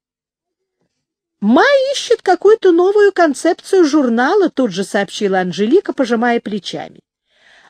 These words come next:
«А я пытаюсь присматривать за ней, чтобы она не умерла тут с голоду.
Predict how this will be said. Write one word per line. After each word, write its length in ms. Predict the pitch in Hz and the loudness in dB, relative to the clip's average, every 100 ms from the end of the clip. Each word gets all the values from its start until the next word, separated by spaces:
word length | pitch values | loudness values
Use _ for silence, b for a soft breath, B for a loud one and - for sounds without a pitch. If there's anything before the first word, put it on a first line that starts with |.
| _ | _
«А 140 | - 349 | 2 2
я 420 | 349 381 370 349 - | 4 4 2 -2 -6
пытаюсь 480 | 320 320 339 330 - | -4 0 0 0 -2
присматривать 800 | - 311 - 339 359 226 190 151 | 0 0 0 -4 -2 -4 -4 -4
за 160 | 202 196 | -4 -2
ней, 220 | 202 190 | -4 -4
чтобы 300 | - 214 233 | -6 -2 0
она 200 | 247 269 | 0 -2
не 160 | 262 | -2
умерла 500 | 269 262 294 294 247 | -2 0 0 0 -2
тут 220 | 202 214 180 | -2 -6 -6
с 100 | 196 | -4
голоду. 600 | 254 214 156 - 120 | 0 0 -2 -10 -16